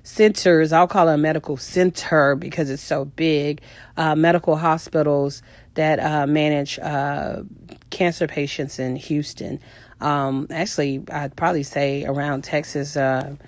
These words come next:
and maybe even, um, people, I don't know where people fly in to come and get treatments here, but state of the art, people come to M D Anderson to get healed, to be cured, okay? And so she tells me that's where I would go if I had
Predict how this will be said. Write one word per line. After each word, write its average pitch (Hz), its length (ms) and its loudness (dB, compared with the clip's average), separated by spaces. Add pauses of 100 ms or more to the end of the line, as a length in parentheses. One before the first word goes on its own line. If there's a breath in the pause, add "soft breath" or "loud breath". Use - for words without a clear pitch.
(380 loud breath)
and 254 240 4
maybe 160 260 2
even, 147 560 0
um, 143 540 -6
people, 165 420 -2
I 175 60 -2
don't 185 140 4
know 147 200 4
where 156 260 2
people 160 300 -4
fly 139 300 0
in 131 320 -2
to 131 120 -10
come 135 360 -6
and 127 100 -6
get - 140 -10
treatments 131 400 -6
here, 139 260 -8 (520 loud breath)
but - 360 -2
state 160 260 -2
of 151 100 0
the 139 120 -2
art, 135 460 -4
people 156 400 -4
come 151 280 -4
to - 140 -8
M 147 200 -4
D 131 160 -6
Anderson 131 640 -6 (460 loud breath)
to - 140 -8
get 139 220 -2
healed, 131 520 -6 (180)
to - 120 -14
be 160 140 -8
cured, 131 580 -6
okay? 151 420 -4 (540 loud breath)
And 156 160 4
so 151 160 2
she 151 180 -2
tells 151 240 2
me 147 120 0
that's 135 260 0
where 139 100 0
I 135 60 0
would 127 140 -4
go 131 280 0
if 135 160 -8
I 131 80 -4
had 131 540 -6